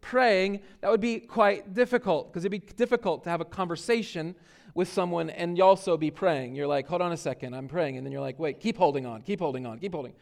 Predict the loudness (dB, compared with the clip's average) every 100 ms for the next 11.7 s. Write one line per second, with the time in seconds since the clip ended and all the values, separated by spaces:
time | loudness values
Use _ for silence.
0 | -12 -6 -2 0 2 0 2 0 0 -2
1 | -8 -10 -16 -2 6 6 6 2 2 4
2 | 4 2 0 4 4 2 -6 -2 0 4
3 | 4 4 2 2 -2 2 4 4 2 -2
4 | -4 -10 -10 -8 -10 -12 _ _ _ _
5 | _ _ _ 0 0 2 4 4 4 6
6 | 6 6 6 4 4 -2 0 0 2 4
7 | 6 4 2 -2 -2 -4 -8 -4 -2 2
8 | 4 6 10 10 8 -14 -4 4 6 6
9 | 6 4 4 0 0 0 0 -2 -2 2
10 | 0 0 -2 2 4 4 0 0 -2 -4
11 | -16 -8 -4 -4 -2 -6 -6